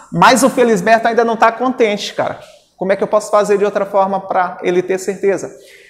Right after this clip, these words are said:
Eu pego rapidinho o duzentos e cinquenta e vou multiplicar o vinte por cento que eu te falei na questão, ó, é a mesma coisa que zero vírgula dois, ó. Então, multiplicado por zero vírgula dois,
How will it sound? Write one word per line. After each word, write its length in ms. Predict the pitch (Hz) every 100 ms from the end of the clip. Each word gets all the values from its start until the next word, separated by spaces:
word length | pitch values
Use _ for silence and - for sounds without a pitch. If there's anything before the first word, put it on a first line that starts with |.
| _
Eu 140 | - 196
pego 380 | 196 185 160 151
rapidinho 540 | 170 233 254 165 180
o 40 |
duzentos 360 | 156 156 220 254
e 40 | 226
cinquenta 720 | 175 180 226 214 123 90 - - - - _ _ _ _ 1077 1077 1077 1077 _ _ _ _ _ _ _ _ -
e 140 | 214
vou 220 | 160 214
multiplicar 1040 | 240 233 220 240 220 220 220 208 - - - -
o 140 | 196
vinte 340 | 156 269 269
por 160 | - 190
cento 400 | - 214 233 -
que 80 | 165
eu 40 |
te 100 | -
falei 280 | - 151 151
na 80 | 143
questão, 540 | 143 127 - - 165
ó, 180 | 127 90
é 80 | 123
a 60 |
mesma 320 | 151 185 190 196
coisa 260 | 196 190
que 80 | 202
zero 260 | 175 185 190
vírgula 320 | 196 202 208
dois, 380 | 196 135 127 -
ó. 320 | 117 - _ _ _ _
Então, 140 | - 135
multiplicado 520 | 139 - 147 139 139
por 120 | 151
zero 340 | 131 151 175
vírgula 340 | 170 180 175 180
dois, 500 | 143 - - -